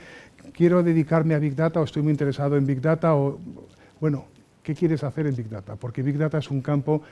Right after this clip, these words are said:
grande. Esto significa lo siguiente. Hay una pata,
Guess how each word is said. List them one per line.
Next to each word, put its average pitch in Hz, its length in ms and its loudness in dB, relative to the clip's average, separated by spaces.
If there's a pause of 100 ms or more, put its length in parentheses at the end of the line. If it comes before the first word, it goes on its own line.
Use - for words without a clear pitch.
(320)
grande. 123 520 -4
Esto 143 220 -6
significa 180 480 2
lo 165 120 2
siguiente. 131 580 -4 (400)
Hay 170 200 6
una 185 180 6
pata, 190 420 4